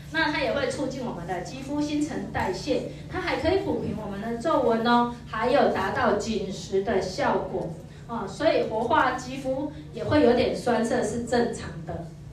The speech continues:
哈、哦。来，那你看哦，三号有添加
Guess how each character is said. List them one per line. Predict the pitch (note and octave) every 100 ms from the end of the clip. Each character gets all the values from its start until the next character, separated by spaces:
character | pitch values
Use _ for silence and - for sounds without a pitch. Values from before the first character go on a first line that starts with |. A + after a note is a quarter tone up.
| -
哈、 | -
哦。 | C4+ - - - - - - - - -
来， | G#3 G3+ G#3 - - -
那 | D#4+ D#4+
你 | A#3
看 | D#4+ C#4+
哦， | B3
三 | B3 B3+ C#4
号 | D4 B3+ A3 - - - G3
有 |
添 | G3 C4 C4
加 | C4 B3 B3